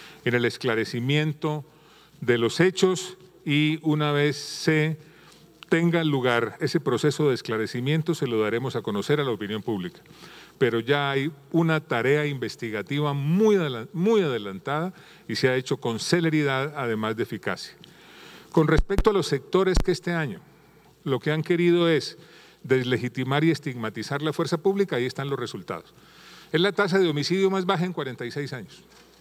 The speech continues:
Es el hurto disminuyendo en una proporción altísima en todas sus modalidades.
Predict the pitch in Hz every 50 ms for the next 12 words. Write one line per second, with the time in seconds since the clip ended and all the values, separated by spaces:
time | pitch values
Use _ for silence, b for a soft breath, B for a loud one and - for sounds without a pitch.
0 | B B B B B B B B B B B 135 139 120 180 190 196 202 202 -
1 | 208 196 190 170 156 143 143 143 139 139 135 139 160 175 185 190 196 196 196 185
2 | 170 175 175 180 185 160 - 156 139 - 127 120 - - 160 175 175 170 156 -
3 | 196 190 - 202 196 180 147 131 - - 147 143 147 151 139 139 131 127 123 117
4 | 113 110 110 107 107 104 98 85 - - - -